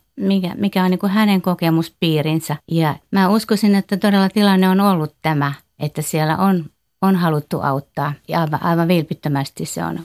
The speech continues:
ollut se tärkeä pointti siinä. Että siinä on nyt tavallaan tietenkin tässä kirjan juonteessa niin sanotut hyvikset ja pahikset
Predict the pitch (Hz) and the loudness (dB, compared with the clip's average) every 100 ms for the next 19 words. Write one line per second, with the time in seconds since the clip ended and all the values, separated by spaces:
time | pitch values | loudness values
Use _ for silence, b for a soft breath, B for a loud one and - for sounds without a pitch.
0 | - 165 151 - 156 _ _ - 151 139 | -6 -4 -4 -6 -8 _ _ -6 -4 -4
1 | 151 147 156 156 156 - - 147 202 180 | -6 -6 -2 -2 -2 -6 -8 -8 -8 -10
2 | _ - 151 160 175 180 190 202 208 202 | _ -8 -4 -2 2 2 4 4 2 -2
3 | - 185 185 180 175 180 175 175 170 180 | -2 0 2 2 0 0 0 -2 -2 -4
4 | 165 175 185 180 175 180 175 165 165 - | -6 -2 0 2 2 2 0 -2 -6 -6
5 | 170 B B B 180 175 180 165 165 - | -12 B B B -2 2 2 0 -2 -2
6 | 180 170 165 156 151 - 170 156 170 170 | -2 0 -2 -4 -6 -6 -8 -2 -2 0
7 | 156 - 151 - | -2 -4 -6 -6